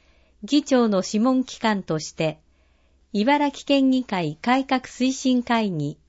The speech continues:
を設置しました。この会議では、茨城県議会基本条例の見直し、議会審議委員会審査の充実、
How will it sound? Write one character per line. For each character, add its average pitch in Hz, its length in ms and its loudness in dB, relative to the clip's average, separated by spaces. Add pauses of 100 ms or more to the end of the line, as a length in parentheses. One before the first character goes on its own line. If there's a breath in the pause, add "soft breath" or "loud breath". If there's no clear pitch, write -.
(120)
を 190 60 0
設 185 260 -4
置 220 180 -6
し - 140 -6
ま 190 140 -2
し - 140 -18
た。 139 240 -10 (1300)
こ 262 120 4
の 294 140 4
会 285 260 2
議 220 120 2
で 165 140 0
は、 147 260 -4 (460)
茨 277 380 0
城 269 180 -10
県 254 220 2
議 247 160 0
会 190 240 -2
基 185 200 -6
本 262 260 2
条 262 260 2
例 185 240 0
の 160 120 -4
見 160 140 -4
直 196 240 -2
し、 - 360 -8 (800)
議 208 180 0
会 285 280 2
審 254 360 0
議 156 240 -4 (100)
委 269 280 2
員 277 120 0
会 262 280 0
審 254 260 -2
査 185 140 -4
の 156 160 -2
充 202 260 -2
実、 180 460 -6